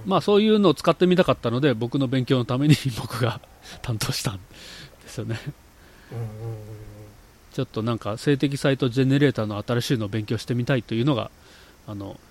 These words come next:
Speaker 1: 主目的ですね。
Speaker 2: なるほど、なるほど。
Speaker 1: はい。
Speaker 2: なんかね、そういうことにも、そういうなんか実験的な、自分にとって実験的なこともできる場である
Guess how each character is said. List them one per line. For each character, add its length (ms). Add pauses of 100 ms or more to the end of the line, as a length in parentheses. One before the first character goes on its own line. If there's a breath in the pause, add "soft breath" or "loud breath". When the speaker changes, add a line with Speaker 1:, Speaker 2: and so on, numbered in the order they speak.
Speaker 1:
主 180
目 220
的 140
で 140
す 120
ね。 80 (1120 loud breath)
Speaker 2:
な 60
る 60 (160)
ほ 60
ど、 60
な 120
る 80
ほ 100 (880)
ど。 60
Speaker 1:
は 100
い。 40 (840)
Speaker 2:
な 100
ん 40
か 240
ね、 300
そ 160
う 60
い 220
う 40 (420 loud breath)
こ 120
と 120
に 120
も、 220 (840)
そ 140
う 60
い 100
う 60
な 100
ん 40
か 160
実 160 (100)
験 160
的 180
な、 180
自 200
分 140
に 100
と 100
っ 40
て 300 (200)
実 120
験 200
的 160
な 120
こ 100
と 120
も 140
で 100
き 120
る 160 (560 loud breath)
場 100
で 140
あ 100
る 140